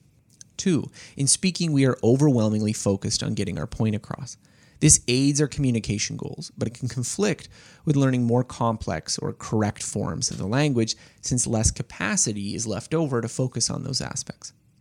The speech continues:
Three, speed, correctness, and complexity must all trade off under a system. Good language learning involves a mix of practice opportunities that give a chance to strengthen each aspect. Now, I wouldn't change my language learning strategy at the early stage. Szkian's work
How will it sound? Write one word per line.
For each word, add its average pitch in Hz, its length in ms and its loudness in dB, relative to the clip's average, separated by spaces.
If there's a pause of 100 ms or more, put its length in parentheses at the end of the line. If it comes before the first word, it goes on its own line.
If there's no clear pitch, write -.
(460)
Three, 156 320 4 (340)
speed, 165 580 2
correctness, 117 600 2
and 107 100 -4
complexity 104 600 -6
must 107 300 0
all 123 180 6
trade 127 500 0
off - 360 -2
under 101 180 -4
a - 60 -4
system. - 480 -2 (420)
Good 180 200 12
language 147 360 4
learning 123 260 4
involves 110 280 0
a 101 60 2
mix 110 400 2
of - 140 -2
practice - 440 -2
opportunities 95 640 -4
that 92 100 -6
give 113 140 -2
a 113 60 0
chance - 440 -2
to - 120 -6
strengthen 104 500 -4
each - 240 -6
aspect. - 480 -12 (1200)
Now, 131 120 4
I 147 40 6
wouldn't 240 280 2
change 135 480 0
my 117 140 0
language 110 380 -2
learning 107 240 -2
strategy 101 480 -2
at 98 40 -4
the - 140 -8
early 147 240 0
stage. 117 400 0
Szkian's 170 420 -2
work 123 240 2